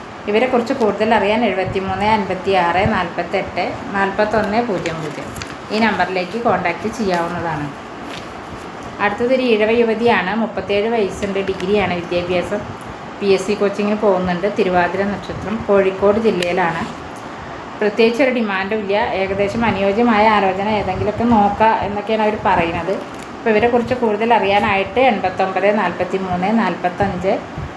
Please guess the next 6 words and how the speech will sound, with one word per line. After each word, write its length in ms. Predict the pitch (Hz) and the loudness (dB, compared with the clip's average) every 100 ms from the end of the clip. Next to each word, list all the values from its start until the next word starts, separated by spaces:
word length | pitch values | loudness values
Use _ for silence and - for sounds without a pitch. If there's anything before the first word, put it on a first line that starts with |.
| - | -4
മുപ്പത്തിയാറ് 840 | 202 202 214 247 233 196 196 233 240 | -2 0 2 4 4 4 2 2 0
തൊണ്ണൂറ്റിരണ്ട് 720 | 190 185 175 185 170 151 147 | -2 -4 -6 -6 -4 -6 -6
ഈ 180 | 185 220 | -4 -2
നമ്പറിലേക്ക് 600 | 208 185 185 185 214 226 | 0 0 2 0 2 2
കോൺടാക്റ്റ് 520 | 185 180 170 - 214 | 2 0 -2 -4 -4
ചെയ്യാവുന്നതാണ്. 840 | 208 170 165 165 160 139 143 - | -2 0 0 -2 -4 -4 -6 -10